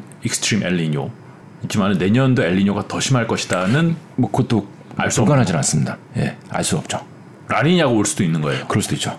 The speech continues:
Speaker 1: 엘니뇨가 있으면은 다른 나라들도 날씨가 좀 바뀌겠죠?
Speaker 2: 많이 바뀌죠. 예.
Speaker 1: 예.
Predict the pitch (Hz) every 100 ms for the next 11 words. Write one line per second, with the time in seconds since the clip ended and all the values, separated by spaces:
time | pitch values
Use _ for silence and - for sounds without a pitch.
0 | - - - - 117 131 135 120 98 123
1 | 120 185 214 - - - - 147 190 151
2 | 123 113 160 131 78 - 143 156 123 -
3 | 127 135 - 110 - 85 76 - - 64
4 | - - 85 73